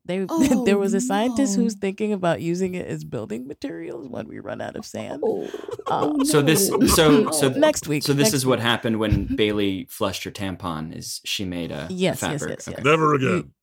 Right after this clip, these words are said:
Speaker 1: you
Speaker 2: Yeah, I,
Speaker 1: contributed
Speaker 2: I
Speaker 1: to
Speaker 2: made
Speaker 1: a
Speaker 2: a
Speaker 1: fat berg.
Speaker 2: I helped make the fat berg. So maybe I'll help make a building one day.
Speaker 1: <laughs> Yes, you
Speaker 2: So
Speaker 1: might.
Speaker 2: think about that.
Speaker 1: <laughs>
Speaker 4: You're an
Speaker 1: You might.
Speaker 4: architect.
Speaker 2: Yeah. Yeah,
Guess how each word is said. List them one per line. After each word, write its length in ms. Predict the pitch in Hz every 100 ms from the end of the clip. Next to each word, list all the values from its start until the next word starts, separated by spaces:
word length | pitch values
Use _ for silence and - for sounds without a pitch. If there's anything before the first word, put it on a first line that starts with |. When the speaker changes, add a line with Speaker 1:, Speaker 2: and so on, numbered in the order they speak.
| _ _ _ _
Speaker 1:
you 120 | 190 208
Speaker 2:
Yeah, 140 | 233
I, 40 | 190
Speaker 1:
contributed 380 | 214 - 202 -
Speaker 2:
I 40 |
Speaker 1:
to 40 | 208
Speaker 2:
made 140 | 196 185
Speaker 1:
a 40 |
Speaker 2:
a 40 | 151
Speaker 1:
fat 120 | -
berg. 360 | - - - _ _ _ _ _ _ _
Speaker 2:
I 260 | 143 117 165
helped 280 | 139 - -
make 220 | 117 -
the 60 | -
fat 240 | - -
berg. 180 | - -
So 140 | -
maybe 240 | 208 233 262
I'll 160 | 233
help 220 | 226 208 -
make 180 | 220 208
a 40 |
building 380 | 175 170 156 139
one 180 | 143 139
day. 360 | 110 - 175 - -
Speaker 1:
<laughs> 120 | 170
Yes, 340 | 247 330 359
you 60 | 359
Speaker 2:
So 40 | 330
Speaker 1:
might. 160 | 370
Speaker 2:
think 140 | 415 311
about 340 | 220 196 202
that. 240 | 262 - - 403
Speaker 1:
<laughs> 60 |
Speaker 4:
You're 240 | 277 196 226
an 40 | 247
Speaker 1:
You 140 | 269
might. 140 | 247
Speaker 4:
architect. 520 | 269 285 120 - - - _ - - _ 381 - -
Speaker 2:
Yeah. 240 | 392 214 302 240 _ - - - - -
Yeah, 360 | - 254 175 165